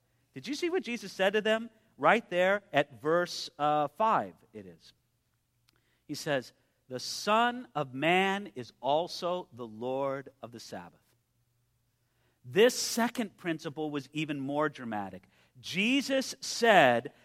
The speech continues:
that he was the Lord of the Sabbath, and therefore,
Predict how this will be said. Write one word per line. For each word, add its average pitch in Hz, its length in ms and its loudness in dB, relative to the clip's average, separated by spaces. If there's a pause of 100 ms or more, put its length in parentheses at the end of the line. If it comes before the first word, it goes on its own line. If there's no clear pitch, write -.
(120)
that 151 180 -2
he 202 160 -4
was 175 240 -2
the 160 160 0
Lord 190 840 2 (180)
of 180 400 6 (160)
the 175 100 -6
Sabbath, 185 640 4 (320)
and 156 240 -4
therefore, 185 720 2